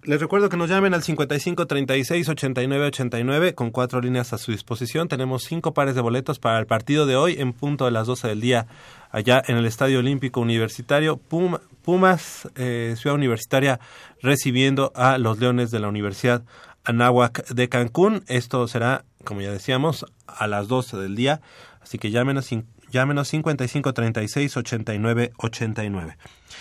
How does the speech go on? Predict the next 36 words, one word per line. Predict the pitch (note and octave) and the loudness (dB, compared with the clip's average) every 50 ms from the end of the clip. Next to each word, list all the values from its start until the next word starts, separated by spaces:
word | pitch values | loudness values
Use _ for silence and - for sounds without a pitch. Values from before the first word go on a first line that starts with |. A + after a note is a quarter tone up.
| - - - - - _ | -20 -20 -20 -20 -14 _
Eh, | - B2 A#2+ B2 B2+ C3 | -2 0 2 2 4 4
anoche, | C3+ D3 F3+ G#3 G3+ - - E3 C#3 - | 4 4 4 2 2 2 0 -2 -2 -2
allá | - A#2 A#2 B2+ C#3 C#3+ D3+ | -4 -2 2 6 6 8 6
en | C#3 - C#3 C#3+ C#3+ C#3+ | 6 4 0 0 2 2
el, | C#3+ C#3+ C#3+ C#3 C#3 B2+ A#2 - - - _ _ _ _ _ _ _ _ _ _ _ - _ _ - - | 2 2 2 2 2 0 -2 -4 -8 -18 _ _ _ _ _ _ _ _ _ _ _ -20 _ _ -8 -4
eh, | B2 A2 G#2+ G#2 G#2 G2+ G2+ G2 G2+ F#2+ | -2 0 0 0 0 0 0 -2 -2 -2
José | - A#2 A2 - D3+ C#3+ | -2 -2 0 4 6 6
Ortega | C3+ B2+ A#2 - C3 C3+ C3 | 6 6 6 4 4 4 4
Martínez | B2 B2 A#2+ A#2 A#2 C#3 D3 D#3+ E3+ E3 D3+ B2 | 6 6 4 4 4 0 0 2 2 2 2 2
de | A#2+ C#3+ D3+ D#3+ D#3+ D#3 - - - B2+ C3 C#3+ D3 | 4 4 6 6 4 2 0 -2 -2 0 2 2 2
el, | D3 C#3+ C3+ - B2+ | 2 0 0 0 2
la | A#2+ A#2+ | 2 2
Universidad | A#2 A#2 A#2 A2+ - - C3+ B2+ | 2 2 -2 -2 0 2 2 2
del | B2+ A#2+ | 4 4
Valle | B2 B2+ A#2+ | 2 2 2
de | A2+ | 2
México, | A2+ A#2+ C3 A#2+ - C#3 A#2+ - A#2 A2 | 2 0 0 0 -2 -4 0 0 0 0
Campus | - C3 B2+ B2 - B2+ | 2 -2 -2 0 -2 -2
Lomas | A#2 A#2+ A#2+ A#2 A#2 A2+ | 0 0 0 0 2 2
Verdes, | C#3 D3 D#3 D#3+ D3 | 2 2 2 0 -4
se | - A#2+ | -6 -10
puso | A2+ - - B2 B2+ B2+ - C3 A#2+ A2+ A#2 - - - - - - _ | -14 -6 -4 -2 -2 2 4 4 4 4 2 -4 -16 -20 -20 -20 -8 _
en | B2 G#2+ G#2+ | 0 2 4
marcha | A#2 B2 C3 B2 - - | 6 6 6 6 4 2
la | A#2+ A2+ A2 | 2 2 4
jornada | - - A2+ A2+ A#2+ C#3 D3+ E3 F3+ E3 - | 4 4 4 6 6 6 8 8 6 4 4
y, | - A#2 | 0 0
bueno, | A2 A2 A#2+ C3 C3 | 2 2 2 2 2
el | A#2 | 2
equipo | A2 A2 C#3 B2+ C3+ C3 | 0 -2 -2 0 2 4
de | C3 | 4
los | A#2+ A2 A2 | 4 2 0
Pumas | - - C#3 C3+ C3+ B2+ A#2+ A2+ - - | 0 0 2 4 4 4 4 2 0 0
Acatlán, | - B2 A#2 - A#2 A#2 C3 C3+ D3+ F3 | 0 2 2 2 0 2 2 2 2 2
después | D#3 B2 - - - C#3 C#3 C3 | 0 -2 -2 0 2 2 4 4
de | C3+ C3 A#2+ | 4 4 2